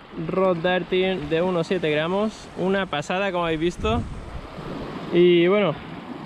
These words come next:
eh, nos esperan muchas jornadas con ella. Ah, mirad, esto no me había fijado aún. Lo que iba diciendo, nos esperan muchas jornadas con este equipo. Eh, aquí está, Shimano Nasty, tamaño mil.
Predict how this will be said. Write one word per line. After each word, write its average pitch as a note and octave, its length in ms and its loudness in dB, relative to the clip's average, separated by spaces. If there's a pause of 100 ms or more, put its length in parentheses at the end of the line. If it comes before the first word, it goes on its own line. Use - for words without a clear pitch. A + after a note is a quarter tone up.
(280)
eh, D#3+ 520 4
nos D3+ 120 0
esperan G3 320 2
muchas F#3+ 240 2
jornadas F3+ 340 2
con E3 140 2
ella. G3+ 260 4 (1120)
Ah, A#2+ 40 0
mirad, A#2+ 280 4 (140)
esto E3+ 240 -2
no E3+ 60 2
me D#3 80 4
había D3 180 2
fijado C#3 240 2
aún. C#3+ 240 4 (1700)
Lo D#3+ 140 4
que D#3+ 360 4
iba F3+ 140 2
diciendo, F#3+ 360 2
nos F#3 120 2
esperan F#3+ 260 0
muchas F#3 240 2
jornadas F3 340 0
con E3+ 140 2
este E3+ 160 0
equipo. E3 400 2 (500)
Eh, C3+ 640 0 (340)
aquí - 240 -4
está, E3 360 0
Shimano D3 400 -2
Nasty, E3+ 440 0
tamaño D3+ 340 0
mil. F3+ 280 0